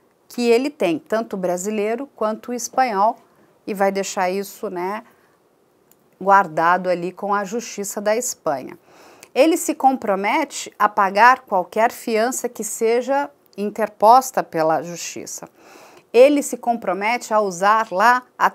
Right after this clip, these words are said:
pulseira eletrônica, né, que é o monitoramento eletrônico. Aqui no Brasil a gente tem a tornozeleira, lá é mais comum a pulseira eletrônica. Inclusive se compromete a manter distância da vítima.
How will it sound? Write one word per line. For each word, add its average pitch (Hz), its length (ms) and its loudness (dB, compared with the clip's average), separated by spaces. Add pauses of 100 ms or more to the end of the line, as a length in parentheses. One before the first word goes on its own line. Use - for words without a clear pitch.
(460)
pulseira 302 680 4
eletrônica, 170 800 -2
né, 202 200 -6
que 262 120 -6
é 349 40 2
o 349 80 0
monitoramento 240 800 -2
eletrônico. 240 560 -6
Aqui 196 160 -12
no 190 100 -6
Brasil 190 400 -4
a 254 60 0
gente 196 220 -8
tem 185 120 -10
a 170 40 -8
tornozeleira, 202 840 -6 (480)
lá 202 400 4 (260)
é 196 100 -2
mais 202 340 0
comum 196 460 -6 (120)
a 240 160 4
pulseira 214 680 -6
eletrônica. 175 800 -8 (460)
Inclusive 202 520 -6
se 233 120 -8
compromete 208 640 -6
a 247 40 -6
manter 220 360 -6
distância 262 1000 -2
da 269 180 0
vítima. - 680 -12